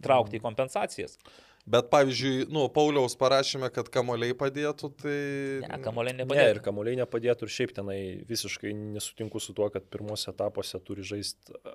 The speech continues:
Speaker 2: A lygos komanda prieš kokius Ozo Tapyrus. Aš manau, čia yra nesąmonė, nesu matęs
Speaker 1: Nu, jeigu,
Speaker 2: kitose
Speaker 1: jeigu antrame
Speaker 2: ki-,
Speaker 1: etape žais prieš Ozo
Speaker 3: Nu, tai jau
Speaker 1: Tapyrus,
Speaker 3: an-,
Speaker 1: nu.
Speaker 3: antras.
Speaker 2: Tebūnie,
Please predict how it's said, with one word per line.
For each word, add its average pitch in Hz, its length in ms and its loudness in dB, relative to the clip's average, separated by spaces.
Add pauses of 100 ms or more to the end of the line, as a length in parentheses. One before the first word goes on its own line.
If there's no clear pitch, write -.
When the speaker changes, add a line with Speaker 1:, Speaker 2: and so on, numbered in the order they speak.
Speaker 2:
A - 80 -4
lygos 104 480 -4
komanda 104 400 -4
prieš - 280 -14
kokius - 380 -14
Ozo 98 220 -6
Tapyrus. 95 480 -12
Aš - 160 -20
manau, 92 220 -12
čia - 180 -14
yra 98 200 -6 (520)
nesąmonė, 101 640 -4 (160)
nesu 95 340 -10
matęs 101 520 -4 (120)
Speaker 1:
Nu, 123 140 4
jeigu, 139 180 6
Speaker 2:
kitose 131 140 4
Speaker 1:
jeigu 147 240 6
antrame 135 260 2
Speaker 2:
ki-, 151 80 -2
Speaker 1:
etape 139 220 2
žais 127 240 0
prieš - 220 -6
Ozo 110 120 -6
Speaker 3:
Nu, 110 100 -2
tai 127 180 4
jau 113 100 6
Speaker 1:
Tapyrus, 117 140 6
Speaker 3:
an-, 123 100 0
Speaker 1:
nu. - 60 -6
Speaker 3:
antras. 135 120 8
Speaker 2:
Tebūnie, 202 460 6